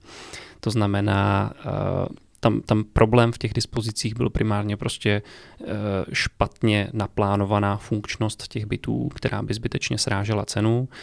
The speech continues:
Eh, my ten objekt, eh, jsme se rozhodli pronajímat, což jsme tak nějak jako tušili už od začátku, že to tak dopadne. To znamená, eh, cílili jsme to na to, aby ty byty byly nachystaný na pronájem,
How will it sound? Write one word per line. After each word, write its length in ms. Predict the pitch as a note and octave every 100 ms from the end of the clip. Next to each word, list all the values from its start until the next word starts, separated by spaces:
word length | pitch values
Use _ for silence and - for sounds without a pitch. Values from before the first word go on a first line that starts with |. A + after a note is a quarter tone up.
| - - -
Eh, 220 | - G2
my 140 | G2 G2+
ten 160 | G#2+ G#2+
objekt, 460 | A#2 G#2+ - -
eh, 220 | - -
jsme 180 | - -
se 280 | A2+ - A2
rozhodli 500 | G#2+ G#2 A2 A2 G2
pronajímat, 640 | - G#2 G2+ G#2+ A2+ A2+
což 220 | - -
jsme 160 | - A#2
tak 180 | A2+ -
nějak 200 | A2 G#2
jako 160 | - -
tušili 360 | A#2 - A2+
už 160 | A#2 A2+
od 100 | A2+
začátku, 460 | A2+ - A2+ -
že 100 | A#2+
to 120 | - -
tak 140 | -
dopadne. 580 | A2 - A#2 B2+ C3 C#3 - - - - -
To 100 | G#2+
znamená, 760 | G#2+ G2+ G2+ G2+ G2+ G2 G#2 A2+
eh, 40 | G#2 F#2+ F#2+ F#2
cílili 440 | - - G#2 G2+ G2+
jsme 180 | -
to 120 | G2+ G#2
na 100 | G2+
to, 140 | G2+
aby 160 | G2 G#2+
ty 120 | -
byty 280 | - - C3+
byly 240 | C3 A#2
nachystaný 680 | G#2 G#2 A2 - A2 G#2 G2
na 80 | G#2+
pronájem, 800 | - G#2+ A2 A2+ A#2 A#2 A#2 A#2+